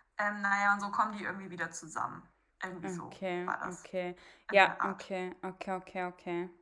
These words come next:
Speaker 2: Ja, gut. Ist jetzt, äh, storytechnisch vielleicht nichts, äh, was einen umhauen muss. Je nachdem, wir werden's ja sehen, wenn, äh, wenn der Band rauskommt und man ihn vielleicht gekauft und gelesen hat oder eben auf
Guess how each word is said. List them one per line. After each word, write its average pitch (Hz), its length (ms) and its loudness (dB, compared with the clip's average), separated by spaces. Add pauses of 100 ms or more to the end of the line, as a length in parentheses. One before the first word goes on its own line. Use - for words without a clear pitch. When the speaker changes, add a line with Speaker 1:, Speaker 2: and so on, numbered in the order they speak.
(240)
Speaker 2:
Ja, 175 480 6 (320)
gut. 185 300 -8
Ist - 260 -4
jetzt, 202 240 4
äh, 190 160 2
storytechnisch 240 800 2
vielleicht 196 420 2
nichts, - 360 -8
äh, 196 420 6 (300)
was 202 160 -2
einen 190 240 0 (140)
umhauen 202 600 -2
muss. 294 360 2 (320)
Je 180 100 -4
nachdem, 175 320 2
wir 175 120 -2
werden's 214 260 8
ja 196 100 2
sehen, 214 280 4 (460)
wenn, 190 280 8
äh, 185 280 6
wenn 190 140 4
der 180 80 4
Band 180 320 0
rauskommt 240 720 2
und 196 440 -4
man 180 180 4
ihn 185 320 0 (540)
vielleicht 196 440 8
gekauft 190 480 4
und 180 240 -4
gelesen 196 380 -2
hat 196 200 -2
oder 170 240 4
eben 170 380 -2
auf 165 440 -2